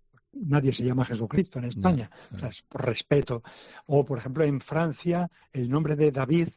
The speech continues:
Speaker 1: es muy frecuente, pero lo suelen tener hombres de religión judía.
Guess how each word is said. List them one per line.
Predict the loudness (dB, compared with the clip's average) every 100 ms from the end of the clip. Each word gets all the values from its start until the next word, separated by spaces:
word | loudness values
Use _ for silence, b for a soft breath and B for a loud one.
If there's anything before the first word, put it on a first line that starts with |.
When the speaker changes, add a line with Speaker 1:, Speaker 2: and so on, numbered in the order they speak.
| b b b
Speaker 1:
es | -4 0
muy | 0
frecuente, | 0 -2 0 0 0 -2 -2 B B B _
pero | 4 4
lo | 4 2
suelen | 0 0 0
tener | 0 0 -2 -4 0
hombres | 2 2 2 0
de | -4
religión | -10 -12 -4 0 0
judía. | 0 0 4 4 4